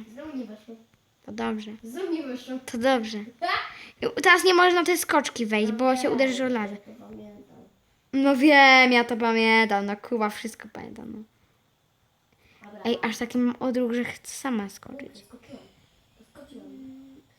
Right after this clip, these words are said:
Speaker 1: I tu na, tak na obu. Tu potrzebujemy klucza.
Speaker 2: Co? Nie, no!
Speaker 1: Tam, tam jest jeszcze klucz.
Speaker 2: Gdzie?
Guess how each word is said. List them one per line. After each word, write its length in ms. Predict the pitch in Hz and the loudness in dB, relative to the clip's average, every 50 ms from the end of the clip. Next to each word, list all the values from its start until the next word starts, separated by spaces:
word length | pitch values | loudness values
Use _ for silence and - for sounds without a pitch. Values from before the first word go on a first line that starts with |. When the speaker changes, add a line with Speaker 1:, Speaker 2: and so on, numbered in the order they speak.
| _ | _
Speaker 1:
I 200 | 285 277 277 269 | -20 -20 -20 -18
tu 140 | - 339 330 | -14 -12 -8
na, 80 | 330 330 | -6 -6
tak 400 | 320 - 269 269 - - - 294 | -6 -6 -8 -10 -14 -14 -14 -12
na 200 | 285 277 262 254 | -10 -10 -8 -8
obu. 180 | - 214 208 262 262 - _ _ _ | -10 -12 -14 -16 -18 -20 _ _ _
Tu 100 | - - 269 | -20 -20 -18
potrzebujemy 680 | 302 349 349 381 349 339 359 359 359 359 359 339 330 - | -18 -16 -14 -12 -8 -6 -4 -4 -2 -2 -4 -4 -6 -8
klucza. 360 | - 349 311 262 - - 208 - _ _ _ _ - _ _ _ _ _ _ - - _ _ - - | -10 -14 -14 -14 -16 -20 -20 -20 _ _ _ _ -20 _ _ _ _ _ _ -20 -20 _ _ -12 -6
Speaker 2:
Co? 160 | - - - 480 508 - - - - _ _ _ _ _ - - _ _ _ _ _ _ - _ _ _ _ _ - | -2 2 4 4 4 4 0 -6 -18 _ _ _ _ _ -20 -20 _ _ _ _ _ _ -20 _ _ _ _ _ -6
Nie, 880 | 302 302 330 339 330 339 349 359 359 349 349 339 339 339 349 330 339 339 | -2 0 2 4 6 6 8 8 8 10 10 10 10 8 8 6 4 4
no! 800 | 339 330 339 330 320 302 302 285 285 285 269 247 240 226 214 214 - - - _ _ _ _ _ _ _ _ _ _ _ _ _ - 233 240 - | 2 2 4 6 6 8 10 10 10 12 10 10 10 8 6 2 -2 -12 -20 _ _ _ _ _ _ _ _ _ _ _ _ _ -20 -20 -20 -20
Speaker 1:
Tam, 300 | 285 277 277 262 254 247 - _ _ _ _ _ _ _ | -18 -16 -14 -14 -14 -14 -16 _ _ _ _ _ _ _
tam 200 | 277 311 339 359 | -12 -10 -6 -4
jest 360 | 392 392 339 269 339 330 - | -4 -4 -4 -4 -8 -12 -12
jeszcze 200 | 311 330 330 - | -14 -18 -18 -14
klucz. 220 | - 381 359 359 349 320 - - - _ _ _ _ - - _ _ - | -12 -10 -10 -10 -12 -16 -20 -20 -20 _ _ _ _ -20 -20 _ _ -6
Speaker 2:
Gdzie? 300 | 226 240 254 240 359 381 | -4 -2 2 6 6 8